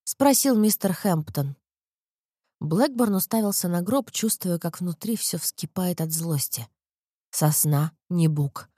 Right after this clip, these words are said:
не лакированный, крышка прибита наглухо длинными гвоздями.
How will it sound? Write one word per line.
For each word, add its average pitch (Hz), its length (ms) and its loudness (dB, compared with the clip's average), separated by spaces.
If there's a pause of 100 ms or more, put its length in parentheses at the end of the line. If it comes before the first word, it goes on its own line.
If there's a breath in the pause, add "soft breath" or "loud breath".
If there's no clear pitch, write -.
(320 soft breath)
не 208 160 6
лакированный, 170 800 4 (420)
крышка 214 400 4
прибита 165 480 0
наглухо 165 640 2
длинными 165 420 0
гвоздями. 151 680 0